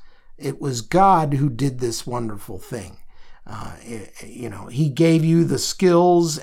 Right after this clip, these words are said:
and the opportunity to perform, to do whatever it is that, that you did. So, um,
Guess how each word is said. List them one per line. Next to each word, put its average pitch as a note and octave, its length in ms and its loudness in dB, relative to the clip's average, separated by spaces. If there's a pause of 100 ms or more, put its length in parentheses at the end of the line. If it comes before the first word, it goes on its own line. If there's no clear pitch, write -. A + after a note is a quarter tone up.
and B2+ 120 -6
the B2 140 -4
opportunity C3+ 1120 -2 (260)
to B2 180 -4
perform, C3 760 -4
to D3 120 -8
do B2 320 -8
whatever A#2 680 -12
it G#2 80 -14
is G2+ 320 -16
that, G2 280 -20
that - 200 -20
you A2 120 -16
did. G2 400 -16 (720)
So, C#3 720 -4
um, A#2 560 -12